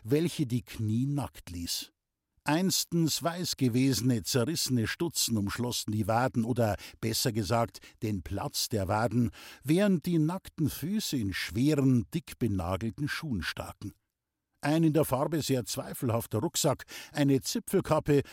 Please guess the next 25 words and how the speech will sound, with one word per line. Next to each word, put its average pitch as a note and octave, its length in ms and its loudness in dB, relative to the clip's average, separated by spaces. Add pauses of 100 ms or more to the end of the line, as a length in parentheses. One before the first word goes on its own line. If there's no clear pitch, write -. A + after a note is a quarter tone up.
(120)
und F#3+ 160 0
ein F3+ 120 2
am A#2 300 4
Wege C#3+ 360 0
geschnittener A#2 680 0
Stock - 340 -4
vollendeten B2+ 840 0
Läusels F#2+ 580 -2
Aufzug. - 580 -8 (800)
„Jetzt G#3 420 0
kimmt G#3 320 0
der G#3 160 2
Rechte“, D3+ 540 0 (200)
hatte C3 260 0
Muckel B2+ 300 4
gerufen, A#2+ 480 4
als G#2+ 220 0
Läusel A2+ 380 -2
eingetreten A2+ 640 -2
war. A2 200 4 (300)
„Der B3+ 200 -2
ist A3+ 180 2
uns D#3+ 200 4
noch A3 200 0
abgegangen.“ G#2 420 -4